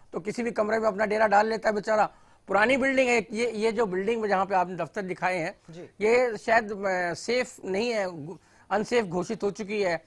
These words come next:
Speaker 1: स्टाफ के बैठने के लिए भी।
Speaker 2: हम्म।
Speaker 1: तो ऐसी व्यवस्था कहीं पर जिला कार्यालय नहीं है, जिला की व्यवस्था नहीं है, अधिकारियों के बैठने की समुचित व्यवस्था नहीं है,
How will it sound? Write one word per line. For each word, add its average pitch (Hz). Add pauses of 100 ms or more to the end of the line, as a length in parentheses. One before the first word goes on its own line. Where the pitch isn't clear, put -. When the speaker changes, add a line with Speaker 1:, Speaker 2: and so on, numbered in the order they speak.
(260)
Speaker 1:
स्टाफ 190
के 202
बैठने 180
के 170
लिए 147
भी। 107 (220)
Speaker 2:
हम्म। 165 (440)
Speaker 1:
तो -
ऐसी 190
व्यवस्था 240
कहीं 220
पर 226
जिला 208
कार्यालय 208
नहीं 190
है, 196
जिला 190
की 180
व्यवस्था 185
नहीं 180
है, 196
अधिकारियों 180
के 175
बैठने 170
की 180
समुचित 175
व्यवस्था 170
नहीं 175
है, 175